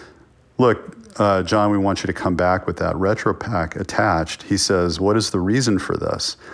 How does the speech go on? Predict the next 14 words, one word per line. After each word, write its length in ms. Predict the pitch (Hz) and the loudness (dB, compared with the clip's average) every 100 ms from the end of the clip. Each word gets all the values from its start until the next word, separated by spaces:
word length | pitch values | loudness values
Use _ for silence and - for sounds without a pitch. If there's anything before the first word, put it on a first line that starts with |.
| - - - | -16 -16 -8
Uh, 180 | 85 82 | -2 0
is 220 | 98 107 107 | 2 2 4
there 120 | 104 | 4
a 60 | |
reason 340 | 95 104 104 98 | 4 2 2 0
for 160 | - | 0
this?" 400 | 87 82 - - 131 | 0 -2 -2 -6 -6
And 280 | 139 98 | -2 0
they 100 | 95 | 2
say, 540 | 87 - 90 85 85 85 _ _ | 0 0 2 2 -2 -6 _ _
"Not 260 | 101 101 101 | 2 4 2
at 120 | 95 | 0
this 180 | - - | -2 -2
time." 400 | - 78 - | -2 -4 -4